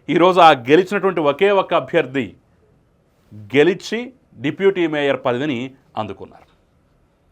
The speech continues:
మరి ఇవన్నీ వాళ్ళవే కదా, వీళ్ళకి ఎలా వచ్చాయి?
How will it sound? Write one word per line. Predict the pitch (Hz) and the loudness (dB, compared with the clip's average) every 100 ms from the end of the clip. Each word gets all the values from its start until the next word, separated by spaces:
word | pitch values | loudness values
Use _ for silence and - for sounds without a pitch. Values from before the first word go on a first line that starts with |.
| _ _ - | _ _ 0
మరి | 196 | 4
ఇవన్నీ | 202 208 233 277 | 4 2 4 8
వాళ్ళవే | 233 220 220 208 | 8 8 6 2
కదా, | 180 170 165 165 143 | 2 4 4 0 2
వీళ్ళకి | 165 156 151 | 2 2 2
ఎలా | 170 | 2
వచ్చాయి? | 135 - 139 120 117 | 0 -2 -2 -2 -4